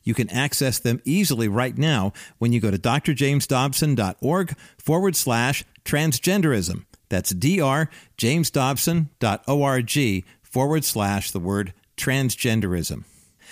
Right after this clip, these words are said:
If you enjoy listening to Family Talk each day,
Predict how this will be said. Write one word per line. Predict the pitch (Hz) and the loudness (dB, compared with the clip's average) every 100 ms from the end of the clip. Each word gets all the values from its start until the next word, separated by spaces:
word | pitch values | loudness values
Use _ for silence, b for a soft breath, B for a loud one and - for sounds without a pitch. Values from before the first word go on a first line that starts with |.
| B B B | B B B
If | 147 - | -2 2
you | 220 | 2
enjoy | 233 170 175 | 2 2 0
listening | 156 143 151 147 120 | 2 0 0 0 0
to | |
Family | 101 127 135 147 143 | 0 0 0 0 0
Talk | 147 135 - | 0 0 0
each | 131 - | -2 -2
day, | - 127 139 | -2 0 -2